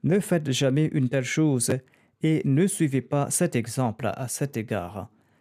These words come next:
J'ai commis l'erreur de poursuivre ceux qui prenaient la fuite. Il ne fallait pas le faire. Telles sont les véritables valeurs de l'islam.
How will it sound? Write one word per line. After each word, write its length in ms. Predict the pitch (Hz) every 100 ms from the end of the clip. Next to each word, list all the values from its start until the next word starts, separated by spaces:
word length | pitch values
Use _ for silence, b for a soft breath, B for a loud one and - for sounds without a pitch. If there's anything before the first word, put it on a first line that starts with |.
| b
J'ai 200 | 127 135
commis 380 | 139 127 131 123
l'erreur 500 | 120 120 147 131 110
de 100 | 120
poursuivre 640 | 117 127 - - 156 120
ceux 300 | 113 - 160
qui 140 | 160 120
prenaient 300 | - 117 120
la 120 | 156
fuite. 340 | - 185 - 143 139 b b b -
Il 220 | 185 156 151
ne 140 | 127
fallait 300 | - 165 120
pas 160 | 170 151
le 60 |
faire. 500 | - 98 82 87 80 - _ _ _ _ _ _ -
Telles 260 | 170 202 147
sont 300 | - 165 -
les 220 | 147 147
véritables 560 | 131 131 135 165 156 -
valeurs 400 | 120 123 143 113
de 80 | 131
l'islam. 580 | 110 110 - 80 71